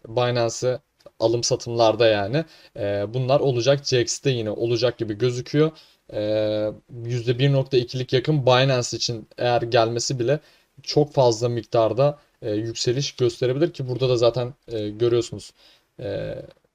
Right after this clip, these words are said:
zincirin on iki Eylül'de uygulanacak. E, launch al beklet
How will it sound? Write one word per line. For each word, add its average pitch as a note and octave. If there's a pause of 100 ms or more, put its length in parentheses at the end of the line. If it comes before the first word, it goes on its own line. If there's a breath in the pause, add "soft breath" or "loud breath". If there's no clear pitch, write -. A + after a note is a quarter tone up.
(140)
zincirin B2+
on C#3+
iki C#3
Eylül'de B2
uygulanacak. B2+ (440 soft breath)
E, A#2+
launch A2+
al B2+
beklet B2